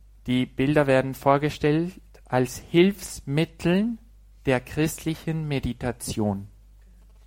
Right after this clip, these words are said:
Dann der Katechismus der katholischen Kirche spricht auch über die Bilder im schöpferischen Kontext, wie wir auch das hier gemacht haben. Und in elfhunderteinundfünfzig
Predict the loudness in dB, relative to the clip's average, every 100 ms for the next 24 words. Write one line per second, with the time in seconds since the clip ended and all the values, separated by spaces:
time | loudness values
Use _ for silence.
0 | -20 -20 -20 -20 -20 -20 -20 -20 -20 -20
1 | -20 -8 2 4 4 0 0 0 -2 -2
2 | -4 -2 0 0 -2 -10 -6 -2 0 2
3 | 2 2 -2 -2 0 0 -2 -6 -4 -2
4 | -2 2 2 0 -4 0 2 2 2 0
5 | 2 2 0 -4 -2 2 2 2 -2 0
6 | 0 -2 -6 -4 -4 -4 -4 -6 -6 -12
7 | -16 -20 -20 -20 -20 -20 -20 -20 -20 -20
8 | -20 -20 -8 -4 2 2 2 0 0 -4
9 | -4 -4 0 0 0 -6 -8 -8 -8 -8
10 | -10 -14 -10 -4 -4 -4 -4 0 0 0
11 | -2 0 2 2 0 -8 -2 -2 0 -2
12 | -6 -6 -4 -4 -6 -14 -4 -2